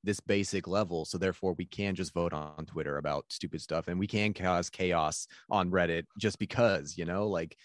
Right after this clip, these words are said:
the, yeah, we, we, we reach out to the things we don't have. And if everybody was on that same playing field of, like, no, you could, you know, you're, you know, you could, uh, do this or not do that just based on how you woke up that, that morning, most people would be like, All right, well, I should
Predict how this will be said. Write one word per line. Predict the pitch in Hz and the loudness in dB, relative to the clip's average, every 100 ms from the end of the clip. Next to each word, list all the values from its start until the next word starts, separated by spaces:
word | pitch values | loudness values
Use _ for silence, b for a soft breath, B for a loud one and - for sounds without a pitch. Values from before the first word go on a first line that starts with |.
| b _ | b _
the, | 110 98 | -6 -2
yeah, | 107 120 | 2 2
we, | 110 120 | 4 2
we, | 127 120 110 b b | 2 0 0 b b
we | 123 113 | 2 4
reach | 110 131 135 | 4 4 4
out | 135 - | 2 2
to | |
the | 98 | -6
things | - 104 92 | -2 -2 -2
we | 92 | -2
don't | 104 95 | 0 0
have. | 76 110 80 | -2 -2 -2
And | 85 | -4
if | 85 - _ - | -6 -8 _ 0
everybody | 113 120 110 98 98 | 2 4 2 2 0
was | 95 | 0
on | 95 95 | 0 0
that | 92 | -2
same | - 101 92 | -2 -2 -2
playing | 82 104 110 | 0 -2 -2
field | 82 80 80 | -2 -2 -4
of, | 80 | -4
like, | 80 98 | -4 0
no, | 127 | 0
you | 87 98 | 2 0
could, | 104 110 87 b b b - | 4 4 2 b b b -6
you | 98 | -2
know, | 82 82 85 85 | 0 -2 -2 -4
you're, | 87 92 - | -4 -6 -6
you | 180 - 87 | -10 -8 -6
know, | 80 | -4
you | 85 95 | -4 -4
could, | - 98 | 0 2
uh, | 95 87 | 2 2
do | 87 104 | 0 4
this | 107 120 - | 6 6 4
or | - | -2
not | 95 101 104 | 2 2 2
do | 101 | 0
that | 98 110 98 - | 2 2 2 0
just | 104 - | -4 -2
based | - 101 - | 0 0 -2
on | 90 85 _ _ | -4 -6 _ _
how | - | -2
you | 101 92 | 0 2
woke | 92 104 | 0 0
up | 117 | 0
that, | 92 80 - | 0 -2 -4
that | 87 | -2
morning, | 104 117 87 - b b | 0 0 -2 -6 b b
most | 107 117 113 | 4 4 4
people | 120 120 95 90 | 0 0 0 -2
would | 85 | -4
be | 90 | -4
like, | 85 92 | -4 0
All | |
right, | 110 69 | 0 0
well, | 85 90 - | 0 0 0
I | 78 82 | -2 -2
should | 82 - 80 | -4 -6 -6